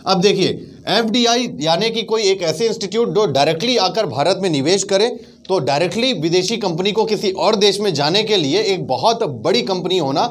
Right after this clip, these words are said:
आवश्यक होता है, और बहुत बड़ी कंपनी वो भी इस क्षमता की कि अपने देश में रहते हुए भी वो विदेशों में जाकर अपने इंस्टीट्यूट को डाल दे, तो ऐसी कंपनियों की संख्या कम होती है।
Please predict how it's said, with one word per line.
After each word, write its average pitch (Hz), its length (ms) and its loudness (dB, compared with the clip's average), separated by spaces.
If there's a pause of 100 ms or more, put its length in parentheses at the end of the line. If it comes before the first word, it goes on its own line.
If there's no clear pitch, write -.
(320)
आवश्यक 175 420 2
होता 120 240 -2
है, 113 160 -6 (320)
और 208 240 4
बहुत 165 400 0
बड़ी 160 280 0
कंपनी 220 340 -2
वो 208 120 0
भी 202 120 -2
इस 233 240 -2
क्षमता 208 380 0
की 226 180 -4
कि 226 180 -4
अपने 160 320 -2
देश 165 320 0
में 214 120 0
रहते 165 300 0
हुए 175 260 0
भी 226 160 0
वो 233 160 2 (400)
विदेशों 185 380 2
में 254 160 0
जाकर 208 320 2
अपने 170 320 -2
इंस्टीट्यूट 165 540 0
को 185 100 2
डाल 160 240 2
दे, 170 100 0 (360)
तो 226 160 -2
ऐसी 196 320 2 (120)
कंपनियों 190 480 -2
की 220 200 -6
संख्या 156 400 0 (260)
कम 208 160 4 (180)
होती 139 280 0
है। 220 220 2